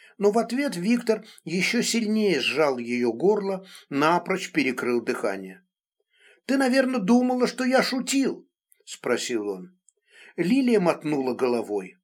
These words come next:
«Правильно, не шутил. Я вернулся, девочка моя». Лилия не могла дышать, голова её чуть не лопалась от напряжения.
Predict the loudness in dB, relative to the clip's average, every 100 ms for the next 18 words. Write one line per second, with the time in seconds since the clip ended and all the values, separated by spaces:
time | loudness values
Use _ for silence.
0 | _ _ _ _ 0 4 4 2 -2 -6
1 | -10 -16 _ -4 0 0 0 0 -2 -2
2 | -4 -6 _ _ _ -20 -12 2 2 4
3 | 2 2 2 2 0 -2 -4 -2 0 0
4 | -4 -8 -8 -8 -8 -12 -20 _ _ _
5 | _ _ -20 -20 -4 0 4 4 4 2
6 | 2 2 0 2 0 2 0 0 -2 -2
7 | -6 -18 -20 -14 -2 2 2 2 2 2
8 | 0 0 -2 0 2 4 6 6 6 2
9 | -2 0 0 0 -2 2 0 2 0 0
10 | -6 -18